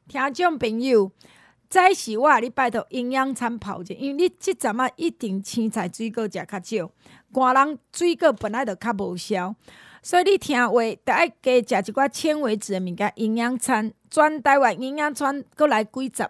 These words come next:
啊，啊，这几十啊，若摕有你紧买，无就无吼。那三箱六千嘛，你用加两箱才两千五营养餐，这一定要啉一下吼。刷落去，听这边侯俊多，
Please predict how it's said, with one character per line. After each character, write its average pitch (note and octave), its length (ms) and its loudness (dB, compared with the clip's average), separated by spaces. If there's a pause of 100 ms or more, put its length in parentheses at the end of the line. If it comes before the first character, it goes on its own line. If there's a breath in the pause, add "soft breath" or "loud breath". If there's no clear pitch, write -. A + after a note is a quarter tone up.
啊， F3 280 -2
啊， C#4+ 80 -2
这 E4 100 -8
几 D#4 200 -4
十 A3 120 -4
啊， G3+ 180 0
若 F#3 180 -4 (140)
摕 G3+ 240 -4 (140)
有 A#3+ 240 2
你 C#4+ 140 0
紧 A#3+ 180 -4
买， B3+ 240 0
无 F3+ 160 -2
就 F3+ 120 -8
无 E3+ 320 -6
吼。 F#3+ 300 -2 (1120 loud breath)
那 D4 180 -8
三 D#4 360 0
箱 F4+ 240 -4
六 D4 180 4
千 C4 240 -4
嘛， A3+ 160 -2
你 D4+ 140 0
用 A#3 220 0
加 C4 240 2
两 A3 180 -4
箱 A#3+ 240 -6
才 A3+ 140 2
两 E3+ 200 -8
千 F3 220 -6
五 E3+ 180 -4
营 G#3 220 -6
养 A3 180 -4 (100)
餐， F#3+ 340 -4 (100)
这 C4+ 260 0 (200)
一 C#4 120 -4
定 G3+ 120 -2
要 G#3+ 160 0
啉 G3 160 0
一 F#3+ 180 -6
下 - 180 -12
吼。 F#3+ 260 0 (380 loud breath)
刷 F4 240 6
落 D4+ 120 2
去， B3 320 -4
听 C#4 260 -6
这 E4 120 -2
边 D4 140 -4 (240)
侯 G#3+ 280 -2
俊 A#3 240 -4
多， G3 280 -2